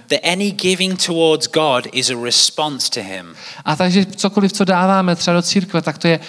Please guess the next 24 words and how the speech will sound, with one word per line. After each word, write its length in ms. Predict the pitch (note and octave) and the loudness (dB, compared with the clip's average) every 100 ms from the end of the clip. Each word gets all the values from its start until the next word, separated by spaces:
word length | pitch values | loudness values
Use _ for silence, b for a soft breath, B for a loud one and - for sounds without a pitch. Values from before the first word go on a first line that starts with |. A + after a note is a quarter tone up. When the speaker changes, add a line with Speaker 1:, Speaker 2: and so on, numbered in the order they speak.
| B B | B B
Speaker 2:
odpověď 600 | E3+ - G3 E3 E3 D3 | 0 0 0 2 2 0
na, 140 | D3+ D3+ | -2 0
na, 260 | D#3 C#3+ - _ _ _ _ | -2 -2 -10 _ _ _ _
na 160 | D3 D#3+ | -2 2
Boha, 320 | D3+ D3 B2 | 2 2 0
na 100 | C3 | 0
to, 100 | - | 0
co 140 | - D3 | 0 0
on 80 | |
udělal. 420 | D3 C3 A2+ A2 - - B B B B | 0 2 2 0 -8 -18 B B B B
Speaker 1:
God 360 | C3 F3 F3 E3+ - | -2 2 2 2 2
owns 320 | D#3+ E3+ - - | 2 2 0 0
everything 520 | D#3 E3+ - E3 D3+ | 0 0 -2 -2 -2
in 100 | C#3+ | -2
the 140 | C#3 D3 | -2 -2
earth. 500 | A#2+ G2 - - - B B - | -2 -4 -8 -12 -14 B B 0
Speaker 2:
Bůh 260 | F3 G#3 | 2 4
vlastnil 420 | F#3 F#3+ - G#3+ G3+ | 4 2 2 2 2
všecko 280 | G3 - | 0 2
na 100 | G3 | 2
zemi. 280 | F#3+ G#3+ C3+ - - - B B B - | 4 2 -2 -6 -18 -18 B B B -2
Speaker 1:
And 220 | C#3 C#3 | -2 0
we, 60 | D#3 | 0
it's 380 | D3+ D3 - | 0 0 -2